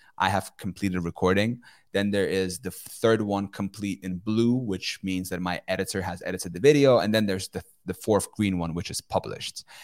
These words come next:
And then there's a separate one for timestamps. There's a separate one for a thumbnail. There's a separate one for, um, like, comments and notes,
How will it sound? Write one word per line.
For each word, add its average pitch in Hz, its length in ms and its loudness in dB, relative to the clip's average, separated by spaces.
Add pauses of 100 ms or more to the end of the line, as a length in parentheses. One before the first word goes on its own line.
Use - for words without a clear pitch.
(180)
And 101 100 -2
then 104 120 4
there's 98 160 2
a 95 40 -6
separate 92 400 0
one 90 300 -2
for 87 400 -2
timestamps. 123 840 2
There's 90 140 -6
a 90 60 -6
separate 90 580 -6
one 87 300 -10
for 87 320 -6
a 85 40 -8
thumbnail. 120 720 4 (340)
There's 92 180 -4
a 92 40 -6
separate 92 560 -4
one 87 540 -6
for, 87 840 -6
um, 80 340 -8
like, 85 180 -8
comments 110 420 2
and 87 160 -2
notes, - 480 2